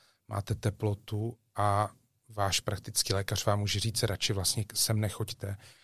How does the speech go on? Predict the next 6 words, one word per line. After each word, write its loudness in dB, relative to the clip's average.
a, 4
eh, 2
vyřešíme 2
to -2
po -4
telefonu, -2